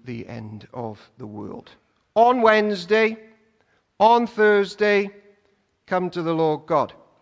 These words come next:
And I'm sure that's it, and the church fully got it, and then they never doubted who Jesus was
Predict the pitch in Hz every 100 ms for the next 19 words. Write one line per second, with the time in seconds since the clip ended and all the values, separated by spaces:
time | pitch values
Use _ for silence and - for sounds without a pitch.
0 | _ _ _ _ _ _ - 247 277 285
1 | - 381 339 269 - 269 294 247 226 -
2 | 269 254 - 330 285 214 226 226 240 233
3 | 240 214 214 208 208 214 254 247 247 226
4 | 220 226 202 226 196 208 196 196 196 208